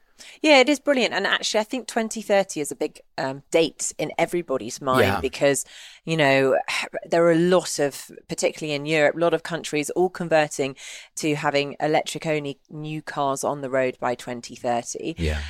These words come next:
Speaker 1: Um, so it's, it's interesting, though, that it's not, again, going back to, it's not just the powertrain, it's the whole process. It's everything
Speaker 2: Yeah.
Speaker 1: that's going on behind the scenes as well.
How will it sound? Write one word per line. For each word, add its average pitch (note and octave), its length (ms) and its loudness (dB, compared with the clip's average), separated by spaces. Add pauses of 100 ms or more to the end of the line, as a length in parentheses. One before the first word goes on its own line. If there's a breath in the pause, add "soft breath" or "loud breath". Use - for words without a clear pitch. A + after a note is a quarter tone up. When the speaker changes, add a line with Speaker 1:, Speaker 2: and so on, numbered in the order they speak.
(120 loud breath)
Speaker 1:
Um, D#3 440 4
so F3 240 4
it's, - 320 2 (260)
it's - 160 0
interesting, G#3 520 -2
though, C#3+ 120 0
that D3 140 -2
it's - 160 -4
not, D#3+ 300 -2
again, C#3+ 420 -2
going C#3+ 160 -4
back C#3 160 0
to, - 80 -12
it's D3 80 -10
not F3 140 -10
just D#3 120 -12
the E3 60 -20
powertrain, A3 640 -2
it's - 180 -6
the - 140 -4
whole G#3+ 260 -2
process. A3 400 -6
It's - 160 -14
everything F#3+ 220 -2
Speaker 2:
Yeah. F#3+ 80 0
Speaker 1:
that's - 120 -10
going D3 280 -4
on D3 120 -6
behind D3 380 -4
the D3 60 -8
scenes D3 340 -8
as C#3 140 -10
well. D3 320 2